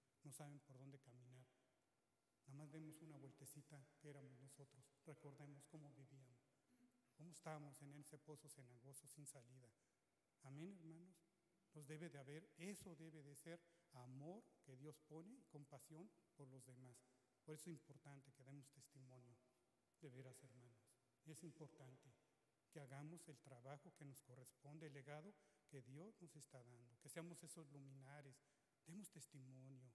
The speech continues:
fe de lo que Dios está haciendo con cada uno de nosotros,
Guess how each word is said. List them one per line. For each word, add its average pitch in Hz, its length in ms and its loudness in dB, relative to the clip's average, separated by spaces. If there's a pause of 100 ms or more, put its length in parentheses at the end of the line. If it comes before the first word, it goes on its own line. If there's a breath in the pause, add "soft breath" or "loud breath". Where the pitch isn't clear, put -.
fe 185 260 4
de 156 140 0
lo 139 140 -2
que 139 100 0
Dios 139 240 -2
está 147 300 0 (480 loud breath)
haciendo 147 500 4
con 135 180 -4
cada 135 260 0
uno 135 200 -2
de 120 140 -6
nosotros, 120 520 -4